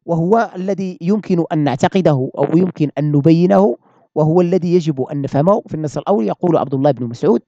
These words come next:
"ما زلنا أعزة منذ أن أسلم عمر، كان إسلامه فتحا وهجرته نصرا وكانت إمارته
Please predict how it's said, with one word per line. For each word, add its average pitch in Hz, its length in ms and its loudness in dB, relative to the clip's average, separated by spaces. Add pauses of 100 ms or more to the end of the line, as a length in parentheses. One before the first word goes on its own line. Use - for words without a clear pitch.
(140)
"ما 226 80 6
زلنا 196 360 2
أعزة 196 760 2
منذ 175 360 0
أن 175 140 -6
أسلم 151 280 -4
عمر، 95 320 -2 (420)
كان 233 160 4
إسلامه 165 420 -6
فتحا 220 320 -2
وهجرته 151 600 0
نصرا 165 320 -2
وكانت 143 420 0
إمارته 139 540 2